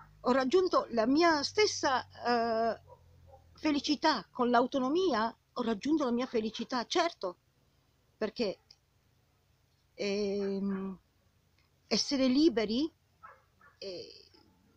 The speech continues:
dal consumismo, oppure dalla propaganda o da tutto quello che il mondo esterno ci propone,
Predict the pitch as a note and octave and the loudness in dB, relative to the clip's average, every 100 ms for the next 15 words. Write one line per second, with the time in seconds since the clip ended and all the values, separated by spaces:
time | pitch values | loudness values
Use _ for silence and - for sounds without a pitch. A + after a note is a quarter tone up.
0 | B2 B2 G3 G#3 G#3+ B3+ C4 - C4+ B3+ | -20 -18 -2 0 0 2 2 2 0 2
1 | D4 F4 - F#3+ G#3+ - A#3+ A3+ A3+ G#3+ | 4 2 2 -2 -2 0 2 4 4 4
2 | G#3 G3 B3 - A#3 A3 C4 D4+ B3+ G3+ | 2 2 0 2 2 2 2 2 0 -2
3 | - A#3 A#3 G#3+ G#3+ - G4+ - D#4+ D4 | 0 2 2 2 -2 0 -2 0 0 2
4 | B3+ A#3 B3 A3+ A#3+ C#4+ D4 A3+ A3+ G#3 | 2 2 0 0 0 0 -2 0 0 -2
5 | F3+ G#3+ - C4 C4 B3+ G#3 F#3 - B3+ | -4 -6 -4 -4 -2 -2 -2 -4 -6 -6
6 | - A3+ A3+ F#3+ G3 B3+ | -4 -2 -2 -2 -2 -6